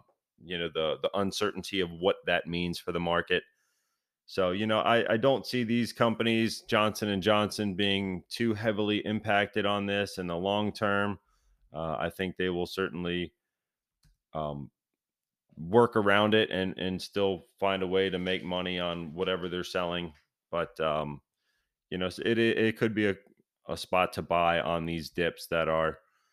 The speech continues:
you know, the, the administration wants to do this. It is certainly a, a pressure, but, you know, is it really gonna stick, or, or how much is it gonna be limited?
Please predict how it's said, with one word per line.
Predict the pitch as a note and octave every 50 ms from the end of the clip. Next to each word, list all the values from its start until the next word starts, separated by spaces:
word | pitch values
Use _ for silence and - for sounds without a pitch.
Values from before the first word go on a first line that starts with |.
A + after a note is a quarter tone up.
| _ _ _ _ _ -
you | F2+ F2
know, | F2 F2 F2
the, | E2 F#2 F2+ F2 E2 -
the | F2+ F2+ E2+ D2 - _ _ _ _ _ _ -
administration | G#2+ A2 A2+ A#2 A2 G2 - - A#2 G#2+ - - G2+ G#2+
wants | B2 C3+ C3+ B2+ -
to | - B2+
do | A2+ B2+ B2+ B2
this. | A2+ A#2+ A#2+ A#2+ A#2 A2+ A2+ -
It | - G2 G#2 G2+
is | A2+ A2+ A2+ G#2+ -
certainly | - A2+ A2 - F#2+ G#2 G#2+ G#2 G2
a, | G2 F#2+
a | F#2 - - F#2+ F#2
pressure, | - - - A#2 A2+ A2 - - A#2 A2 A2
but, | G#2 F2 F#2+ G2 F#2+ - - _ _ _ _ _ _ _ _ _ _
you | - G2
know, | F#2 F#2 F2+ F2+
is | - G2+ G2 G2
it | F#2+ -
really | F#2 G#2 G2+ G2+ F#2
gonna | G2+ G2 F#2
stick, | - - - - - G#2+ G#2+ G#2 - -
or, | E2+ F#2+ F#2+ F#2+ F#2 - -
or | - F#2 F#2
how | F#2+ A2+ A2 G2+
much | G2 G2+ G2 G2 - G2
is | G2 E2+
it | F#2 F#2
gonna | - F#2+ F#2 F2+
be | E2 F2+ F2
limited? | E2 G2+ A2+ A2 A2 A2 G2+ G#2 G#2 G2+ -